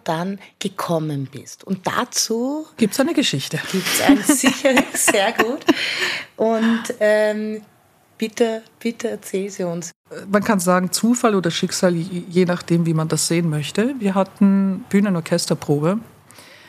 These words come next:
Speaker 2: Ähm, das bedeutet, dass natürlich das ganze Orchester, der ganze Chor, die Solisten, die Techniker, die Inspizienten, also wirklich alle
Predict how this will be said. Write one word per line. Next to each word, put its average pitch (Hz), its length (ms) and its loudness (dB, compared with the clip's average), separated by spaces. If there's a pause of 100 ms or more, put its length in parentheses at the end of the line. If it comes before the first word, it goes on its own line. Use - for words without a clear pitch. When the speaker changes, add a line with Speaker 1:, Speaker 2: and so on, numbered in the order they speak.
(380)
Speaker 2:
Ähm, 156 580 0 (200)
das - 140 -2
bedeutet, 160 640 0
dass 151 320 -2
natürlich 151 320 -4
das - 180 -12
ganze 151 280 -2
Orchester, 165 440 -4
der 170 100 -8
ganze 185 320 -2
Chor, 156 240 -4
die 190 120 -4
Solisten, 160 720 0 (760)
die 208 80 -2
Techniker, 151 680 -2
die 185 120 -4
Inspizienten, 147 1000 -2
also 165 220 -2
wirklich 175 320 0 (160)
alle 180 540 2